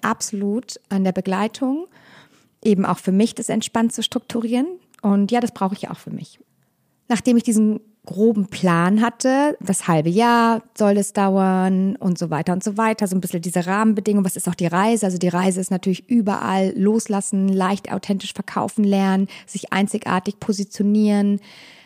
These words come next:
radikal authentisch, sich eben zeigen, weil Menschen dann bei uns wirklich andocken können und wir die Menschen auch in die Welt ziehen, die wir brauchen,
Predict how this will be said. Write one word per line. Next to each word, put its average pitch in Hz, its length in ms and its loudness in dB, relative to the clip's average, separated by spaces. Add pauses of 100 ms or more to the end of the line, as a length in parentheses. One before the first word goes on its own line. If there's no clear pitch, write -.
(180)
radikal 196 560 0
authentisch, 208 680 0
sich 202 180 -4
eben 196 220 -2
zeigen, 202 540 -2
weil 180 100 0
Menschen 196 360 -2
dann 196 180 -4
bei 214 140 -4
uns - 240 -6
wirklich - 360 -10
andocken 196 440 0
können 196 280 -2
und 185 80 -2
wir 196 80 -2
die 190 80 -2
Menschen 190 360 -2
auch 190 120 -4
in 196 60 2
die 190 140 0
Welt 196 240 0
ziehen, 196 180 -4
die 185 120 -4
wir 185 100 0
brauchen, 190 840 0